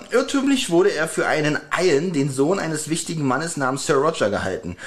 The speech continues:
Dieser muss in ihrem Land eine bedeutende Rolle gespielt haben oder spielen. Also möglicherweise eine politische Geiselnahme.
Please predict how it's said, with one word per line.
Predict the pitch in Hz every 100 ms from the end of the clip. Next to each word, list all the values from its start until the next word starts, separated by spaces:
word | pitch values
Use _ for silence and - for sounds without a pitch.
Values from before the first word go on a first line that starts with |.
| - -
Dieser | 185 214
muss | 170 233 - -
in | 170
ihrem | 160 151
Land | 135 123 220
eine | 160 160
bedeutende | 139 135 135 196
Rolle | 180 220 147
gespielt | - - 107 104
haben | 92 98
oder | 95
spielen. | - 113 98 82 - - - - -
Also | - 180 175
möglicherweise | 175 240 226 190 135 135 180 196
eine | 175
politische | - 147 143 156 156
Geiselnahme. | - 190 196 117 95 95 90